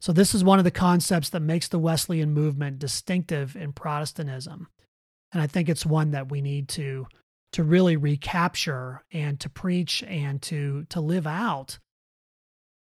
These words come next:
One of the reasons why the early Methodist movement was so focused on band meetings was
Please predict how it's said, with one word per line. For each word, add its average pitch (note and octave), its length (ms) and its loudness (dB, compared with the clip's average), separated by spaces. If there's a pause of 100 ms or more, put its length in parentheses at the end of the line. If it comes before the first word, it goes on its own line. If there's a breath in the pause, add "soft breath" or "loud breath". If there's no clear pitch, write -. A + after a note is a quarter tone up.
(220)
One F#3 140 6
of G3 60 4
the F#3+ 80 6
reasons F#3 460 6
why F#3+ 440 4
the F3 140 4
early F#3 200 6
Methodist F#3 560 2
movement F3 680 4
was D3+ 140 0
so G3 500 4
focused F3+ 800 0
on E3+ 360 -2
band F3+ 380 2
meetings C3 600 -4
was D#3 420 -2